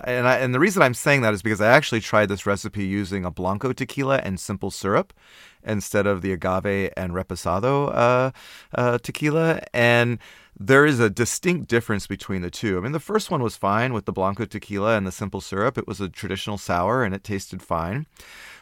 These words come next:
But when you add the reposado and the agave, it brings this kind of depth to it that's, I mean, now it's like, it's almost a dessert. It's, like, so rich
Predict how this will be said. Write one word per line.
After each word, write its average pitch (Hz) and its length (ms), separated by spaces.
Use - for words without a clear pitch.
But 123 100
when 135 100
you 139 120
add 185 260
the 160 100
reposado 131 720
and 101 100
the 98 80
agave, 95 360
it 135 300
brings 120 300
this 110 220
kind 110 200
of 80 140
depth - 400
to 185 160
it 220 240
that's, - 260
I 113 80
mean, 110 220
now 135 320
it's - 220
like, 113 260
it's - 120
almost 107 300
a 82 60
dessert. 76 500
It's, - 240
like, 104 200
so 110 300
rich 101 560